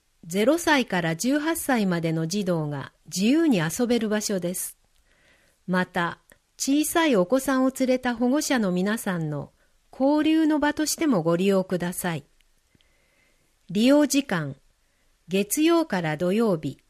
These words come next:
休日、年末年始除く。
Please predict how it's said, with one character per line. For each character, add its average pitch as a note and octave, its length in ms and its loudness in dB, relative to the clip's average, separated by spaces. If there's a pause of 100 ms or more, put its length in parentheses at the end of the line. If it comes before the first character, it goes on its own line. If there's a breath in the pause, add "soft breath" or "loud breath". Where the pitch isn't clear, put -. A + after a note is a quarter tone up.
(600)
休 B3+ 260 2
日、 G#3+ 540 -2 (140)
年 B3 260 2 (160)
末 D#4 120 0
年 D4 220 2
始 D#3+ 240 0
除 D3 340 -4
く。 - 220 -10